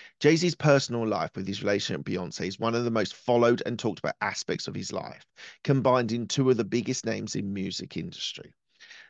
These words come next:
They first met in the late nineteen nineties. According to various reports, they were introduced to each other when Beyonce was around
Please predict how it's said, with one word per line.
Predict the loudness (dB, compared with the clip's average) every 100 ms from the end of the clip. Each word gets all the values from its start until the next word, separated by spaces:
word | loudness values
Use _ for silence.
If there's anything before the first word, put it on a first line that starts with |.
| 2
They | 2
first | 2 8 10 10 6
met | 2 2
in | -2 0
the | 4
late | 4 4
nineteen | 0 -4 -4 -6
nineties. | -4 -6 -8 -12 -10
According | -10 2 8 8 8 4
to | 4
various | 4 4 2
reports, | -4 -4 -4 -2
they | -2 0
were | 0
introduced | -2 -4 -2 -2 -4 -4
to |
each | -4 -2
other | -4 -4 -10 -10 -20 -8
when | -4 0
Beyonce | 2 2 2 0
was | 0 -2
around | -4 -4